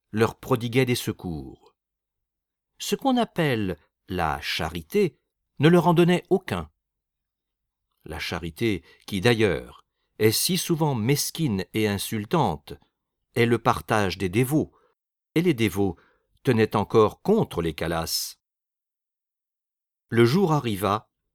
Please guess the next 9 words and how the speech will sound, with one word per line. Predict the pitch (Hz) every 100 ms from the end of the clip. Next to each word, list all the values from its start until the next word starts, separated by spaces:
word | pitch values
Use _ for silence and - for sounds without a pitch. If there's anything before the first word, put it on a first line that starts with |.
| _ _ _ _ _ _
neuf | 98 101 -
mars | 95 92 85 - -
mille | 82 87 85
sept | - 80
cent | 87
soixante-cinq, | 82 82 - 78 - 107 101 - - _ _ _ _ _ _ _ _ -
où | 110
l'innocence | 110 127 135 - 135 131 - -
triompha | 143 123 117 - 113 110 -